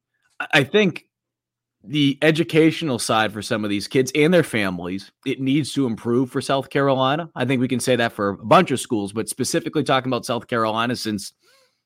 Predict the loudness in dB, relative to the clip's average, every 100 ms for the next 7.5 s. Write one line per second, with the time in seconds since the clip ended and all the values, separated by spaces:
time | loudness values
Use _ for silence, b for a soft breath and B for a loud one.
0 | _ -6 -2 0 -2 _ _ _ _ -12
1 | 0 2 2 0 -2 -2 2 2 0 -10
2 | -8 -2 -2 -2 -2 -2 0 -2 -2 -6
3 | -8 -6 -4 -2 -2 -2 -4 -6 -8 -6
4 | -6 -6 -8 -8 -8 -8 -8 -12 -14 _
5 | _ _ _ 2 4 2 0 0 -2 -2
6 | 0 2 2 -2 -12 _ _ _ 0 2
7 | 2 2 -2 -2